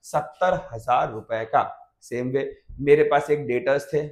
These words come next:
बीस हजार के, डूब गए, मर गए बेचारा, डेटर मर गया, पैसा मिलना ही नहीं है। ओ हो हो, डेटर मर गया तो पैसा नहीं मिलेगा, नुकसान हो गया। तो यहाँ आ जाएगा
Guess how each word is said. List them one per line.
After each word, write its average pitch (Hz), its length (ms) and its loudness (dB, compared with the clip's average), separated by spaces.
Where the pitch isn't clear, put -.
बीस 131 260 -8
हजार 127 300 -2
के, 147 160 -10
डूब 117 580 -14
गए, 92 100 -18
मर 180 200 4
गए 160 160 4
बेचारा, 117 380 -2
डेटर 123 320 -2
मर 127 180 -2
गया, 110 160 0
पैसा 110 340 -6
मिलना 120 340 -4
ही 160 160 -4
नहीं 147 220 -10
है। 120 160 -14
ओ 160 140 -4
हो 170 160 -6
हो, 160 200 -4
डेटर 120 320 -6
मर 147 180 -6
गया 151 140 4
तो 147 140 -6
पैसा 139 320 -2
नहीं 156 200 -6
मिलेगा, 156 340 -6
नुकसान 151 480 -6
हो 160 140 -6
गया। 123 220 -2
तो - 500 -14
यहाँ 120 340 0
आ 113 100 0
जाएगा 117 460 2